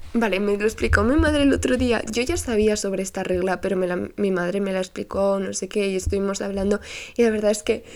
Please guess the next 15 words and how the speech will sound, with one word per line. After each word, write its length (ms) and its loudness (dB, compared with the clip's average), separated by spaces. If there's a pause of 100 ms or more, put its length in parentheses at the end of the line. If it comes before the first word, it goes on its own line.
(140)
voy 240 2
a 80 2
vivir 420 4 (240)
por 160 4
esa 240 2
regla 320 0
y 80 2
quiero 300 4
que 140 6
todas 540 4
y 80 -2
todos 300 2
vosotros 440 0
la 80 2
sepáis 560 -2